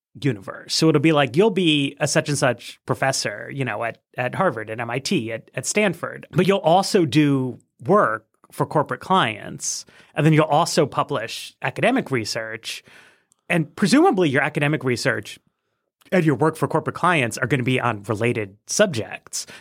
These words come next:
because you're only an expert on so many things. And, you know, you're supposed to disclose in your academic papers, like, who has funded that research.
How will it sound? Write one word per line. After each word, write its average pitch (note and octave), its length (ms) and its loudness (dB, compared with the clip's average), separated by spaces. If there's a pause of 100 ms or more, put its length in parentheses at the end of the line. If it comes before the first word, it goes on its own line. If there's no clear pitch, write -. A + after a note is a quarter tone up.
because B2+ 500 0
you're D3 160 2
only C3+ 220 0
an B2 60 -4
expert C3+ 520 -4
on B2 140 -4
so D3 140 2
many G#2 200 -4
things. B2 680 -2 (640)
And, F3+ 760 2
you A#3 120 4
know, C4+ 80 6
you're G#3+ 160 4
supposed C#4+ 320 2
to G#3 60 -2
disclose D#3+ 840 4
in C#3 60 0
your C#3 100 0
academic D3 480 0
papers, B2 680 -6 (180)
like, C3 160 0
who F3+ 220 4
has B2+ 200 2
funded D#3 800 0
that A2+ 600 -10 (120)
research. B3 720 -2